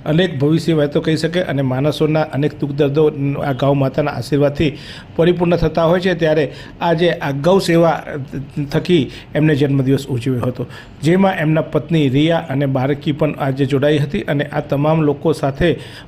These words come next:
વાડા ગામના સરપંચ વિમલભાઈ પણ ઉપસ્થિત રહ્યા હતા. તો સાંઈ ગ્રુપ મીડિયા હાઉસના જીતેન્દ્ર પટેલ એટલે પણ, પણ ઉપસ્થિત રહી એમને પણ આ સમગ્ર, અ, જ-, જન્મદિવસની અનોખી ઉજવણીમાં સહભાગી બન્યા હતા.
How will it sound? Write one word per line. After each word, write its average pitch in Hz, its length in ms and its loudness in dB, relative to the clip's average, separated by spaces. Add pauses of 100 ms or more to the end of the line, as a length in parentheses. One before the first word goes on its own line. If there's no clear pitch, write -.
વાડા 202 260 4
ગામના 180 360 2
સરપંચ 151 520 0
વિમલભાઈ 147 480 4
પણ 156 180 0
ઉપસ્થિત 135 520 -2
રહ્યા 135 240 2
હતા. 160 300 -2 (320)
તો 170 180 4
સાંઈ 175 280 0
ગ્રુપ 185 180 0
મીડિયા 170 260 2
હાઉસના 165 200 2
જીતેન્દ્ર 151 380 0
પટેલ 147 320 -2
એટલે 147 320 -2 (300)
પણ, 143 240 0
પણ 151 200 0
ઉપસ્થિત 156 440 -2
રહી 160 180 2 (360)
એમને 175 220 4
પણ 170 180 0
આ 165 100 -6
સમગ્ર, 165 480 0
અ, 160 120 2 (760)
જ-, 135 160 -6
જન્મદિવસની 156 580 0
અનોખી 156 360 -4
ઉજવણીમાં 147 800 0
સહભાગી 139 500 -2
બન્યા 123 320 -4 (140)
હતા. 120 200 -8